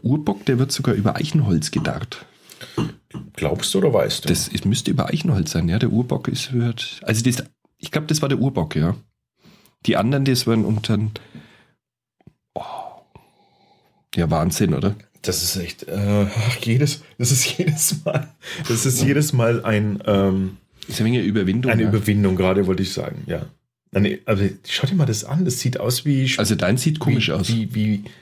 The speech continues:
Speaker 1: Bei mir geht's sogar.
Speaker 2: wie Kohlespülwasser sieht das jetzt mittlerweile aus. Also es ist eine Katastrophe von der Optik.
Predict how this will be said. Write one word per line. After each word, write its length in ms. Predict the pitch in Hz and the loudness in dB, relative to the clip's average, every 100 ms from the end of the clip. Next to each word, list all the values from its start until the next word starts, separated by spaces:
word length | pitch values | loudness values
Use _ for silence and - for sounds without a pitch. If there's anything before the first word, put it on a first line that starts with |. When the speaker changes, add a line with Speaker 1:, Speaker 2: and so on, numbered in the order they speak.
| - _ _ _ - | -20 _ _ _ -6
Speaker 1:
Bei 100 | 98 | 0
mir 140 | 95 120 | 2 2
geht's 260 | 117 123 | 0 0
sogar. 220 | - 120 - | 0 0 0
Speaker 2:
wie 60 | |
Kohlespülwasser 1300 | - 127 208 220 98 - 98 92 87 85 85 78 76 - - | 0 2 4 2 0 0 0 2 4 2 2 -2 -2 -8 0
sieht 180 | 107 92 | 2 2
das 160 | - | 2
jetzt 240 | 95 - - | 0 0 -2
mittlerweile 540 | 95 95 90 87 - | 0 0 2 0 -2
aus. 320 | - - - | -2 -4 -2
Also 160 | - 107 | 0 0
es 40 | |
ist 140 | 135 160 | 0 0
eine 100 | 160 | 0
Katastrophe 760 | - 156 151 - 139 113 92 | 0 0 0 0 2 2 0
von 200 | 90 107 | 0 2
der 120 | 98 92 | 2 2
Optik. 360 | - 90 80 | 0 -2 -4